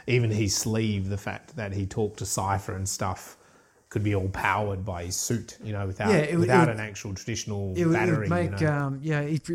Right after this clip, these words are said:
Speaker 2: probably have some sort of battery there, but it would make that battery a, in the same way that you, you have,
Speaker 1: A tiny
Speaker 2: um,
Speaker 1: thing.
Speaker 2: rebreathers for
Speaker 1: Yeah.
Speaker 2: scuba diving.
Speaker 1: Yes.
Speaker 2: Where, because often you, you breathe in s-, uh, air,
Speaker 1: Yeah.
Speaker 2: and when you breathe out, you've only used up, like,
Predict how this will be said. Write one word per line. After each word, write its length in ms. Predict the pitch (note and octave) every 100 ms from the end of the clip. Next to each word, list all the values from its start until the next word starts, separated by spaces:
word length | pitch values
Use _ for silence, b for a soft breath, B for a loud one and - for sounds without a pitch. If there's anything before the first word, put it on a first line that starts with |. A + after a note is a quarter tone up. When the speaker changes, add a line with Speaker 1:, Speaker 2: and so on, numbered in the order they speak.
| -
Speaker 2:
probably 240 | F3+ E3
have 160 | D3 C#3+
some 220 | - D#3+
sort 100 | F#3
of 80 | D#3+
battery 300 | D#3+ - E3
there, 160 | E3+ D#3+
but 180 | D3
it 80 | C#3
would 160 | C#3 C3+
make 240 | C#3 C#3
that 320 | D3+ C3+ A#2+
battery 480 | C#3 B2 - C#3 C3
a, 480 | - B2 B2 A#2+ A2 _ _ _ _ _
in 120 | E3
the 60 | D#3+
same 200 | G#3 G3+
way 140 | E3
that 160 | C#3+ -
you, 180 | D3 C3
you 160 | C#3+ C#3
have, 240 | C3 C#3 -
Speaker 1:
A 20 |
tiny 340 | C3 G2+ G2+
Speaker 2:
um, 60 | G2+
Speaker 1:
thing. 260 | G2+ F#2 F#2+
Speaker 2:
rebreathers 800 | C#3+ D#3 C3+ B2 A#2+ B2+ - - -
for 200 | - C3+
Speaker 1:
Yeah. 40 | A2
Speaker 2:
scuba 320 | G2 F#2 D#3 C#3
diving. 400 | B2 A2+ A#2+ A#2+
Speaker 1:
Yes. 440 | G#2+ F#2 - -
Speaker 2:
Where, 400 | C3+ C3+ B2+ B2 C3 C3+ _ - -
because 300 | D3+ D3+ D3+
often 240 | D3+ D3
you, 120 | C3+
you 180 | C3+ C3+
breathe 260 | D#3 D#3+ C#3+
in 460 | C#3+ C3+ B2+ A#2 _ _ _ -
s-, 280 | - - - G#2
uh, 140 | A#2+
air, 460 | D3 C#3 C#3+ A#2+ B2 -
Speaker 1:
Yeah. 180 | G#2+ F#2
Speaker 2:
and 100 | C#3+
when 100 | D#3+
you 60 |
breathe 240 | C3 D3 C#3+
out, 160 | C#3 D3
you've 140 | C3+
only 160 | E3 C#3
used 320 | C3+ C3 D3+
up, 180 | C#3 -
like, 180 | A#2